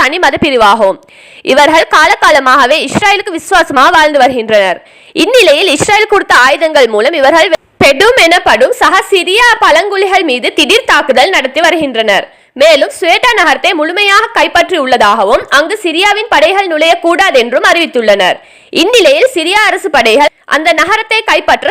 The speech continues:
சென்றனர். இந்த சூழல் ட்ரூஸ் மதத்தினருக்கு ஆதரவாக இஸ்ரேல் சிரியாவின் பல பகுதிகளை குறிவைத்து பல கட்ட தாக்குதல்களை நடத்தியது. இது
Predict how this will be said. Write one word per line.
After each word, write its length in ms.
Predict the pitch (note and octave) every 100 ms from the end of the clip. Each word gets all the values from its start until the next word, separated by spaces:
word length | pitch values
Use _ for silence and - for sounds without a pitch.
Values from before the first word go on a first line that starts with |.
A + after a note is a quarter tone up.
| -
சென்றனர். 480 | F4 C#4 A3+ G3 - - _ _ -
இந்த 140 | D#4+ A#4 -
சூழல் 320 | G4 D4 F4
ட்ரூஸ் 240 | F#4 G#4 B4+
மதத்தினருக்கு 580 | G4 E4 F4 D#4+ D4+ F4 D4
ஆதரவாக 440 | D#4+ G#4 D#4+ C4 F4 D#4
இஸ்ரேல் 360 | D4+ D#4+ C4+ G#4+
சிரியாவின் 480 | F#4+ E4 F4 E4 G4
பல 120 | C#4 C#4+
பகுதிகளை 360 | E4 G4 G#4+ G4 F#4+
குறிவைத்து 360 | C#4 B3 A3+ G4+
பல 80 | D#4 D4+
கட்ட 160 | D#4 G4+ F4+
தாக்குதல்களை 580 | D4+ - A#3+ C4 A3 D4+
நடத்தியது. 500 | F#4 E4 C4+ A3+ G3+ F3+ - - - -
இது 100 | C#4